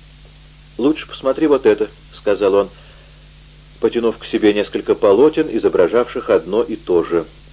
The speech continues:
за исключением нескольких деталей.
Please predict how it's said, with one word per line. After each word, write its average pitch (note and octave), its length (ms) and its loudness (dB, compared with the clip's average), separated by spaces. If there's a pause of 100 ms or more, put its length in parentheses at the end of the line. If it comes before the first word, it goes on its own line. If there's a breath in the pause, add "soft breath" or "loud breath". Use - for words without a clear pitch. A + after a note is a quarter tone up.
(260 loud breath)
за G2+ 180 -2
исключением G#2+ 800 -2
нескольких G#2 520 -4
деталей. F#2 540 0